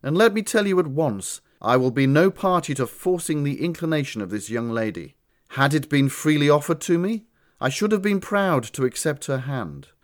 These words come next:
for I perceive she is as good as she is beautiful.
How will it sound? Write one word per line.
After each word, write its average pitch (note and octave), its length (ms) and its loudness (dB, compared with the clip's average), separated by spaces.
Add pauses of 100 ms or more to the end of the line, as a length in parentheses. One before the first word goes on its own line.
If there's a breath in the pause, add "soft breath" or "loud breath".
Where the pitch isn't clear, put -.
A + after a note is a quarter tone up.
(120)
for B2 180 2
I B2+ 80 6
perceive C#3+ 400 -4
she E3 340 -4
is D#3+ 140 0
as C#3 180 2
good F3 380 -2
as C#3 160 -2
she F3 240 -6
is D#3+ 100 0
beautiful. A2+ 640 -12